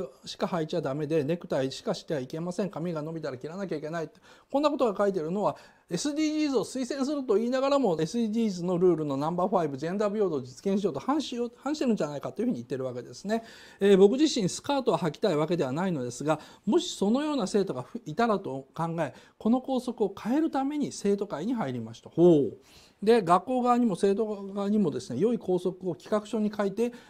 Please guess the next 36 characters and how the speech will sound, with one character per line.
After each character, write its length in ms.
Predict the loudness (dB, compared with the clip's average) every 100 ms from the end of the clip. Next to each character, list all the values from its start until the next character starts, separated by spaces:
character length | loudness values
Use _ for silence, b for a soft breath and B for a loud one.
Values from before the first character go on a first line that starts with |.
| B
五 120 | 0
ヶ 140 | 2
月 220 | 0 -2 -4
前 160 | -6
に 80 | -4
提 80 | -4
出 60 | -8
し 140 | -10
ま 100 | -12
し 80 | -12
た。 80 | -8
な 100 | -8
る 60 | -6
ほ 60 |
ど 100 | -8 -4
ね。 80 |
自 120 | -4 -2
分 140 | 0
で 100 | 0
こ 180 | 2 0
う 0 |
い 20 |
う 20 | 2
ふ 20 |
う 20 |
に 100 | -2
校 380 | -6 -6 -2 2
則 160 | 2
変 120 | 2 2
え 40 |
ま 80 | 4
し 60 |
ょ 60 | 4
う 20 |
っ 20 |
て 180 | 2 -4